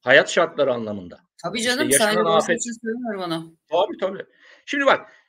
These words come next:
Speaker 1: yaşanmışı var, mouse'la gösteriyorum, yaşanmakta olanı var.
Speaker 2: Hı hı.
Speaker 1: Dolayısıyla yatırımcı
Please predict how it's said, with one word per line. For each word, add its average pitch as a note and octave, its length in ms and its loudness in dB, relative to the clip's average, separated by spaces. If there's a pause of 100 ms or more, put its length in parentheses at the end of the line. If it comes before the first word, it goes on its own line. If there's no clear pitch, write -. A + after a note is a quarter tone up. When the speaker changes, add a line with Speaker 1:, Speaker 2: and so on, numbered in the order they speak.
(160)
Speaker 1:
yaşanmışı C4 840 4
var, D#4 340 6 (880)
mouse'la G3 420 4
gösteriyorum, G3 760 0 (100)
yaşanmakta C4+ 920 4
olanı C4+ 440 10
var. - 340 4 (680)
Speaker 2:
Hı G#3+ 60 -8
hı. G3+ 120 -4
Speaker 1:
Dolayısıyla C4+ 640 4
yatırımcı B3 720 0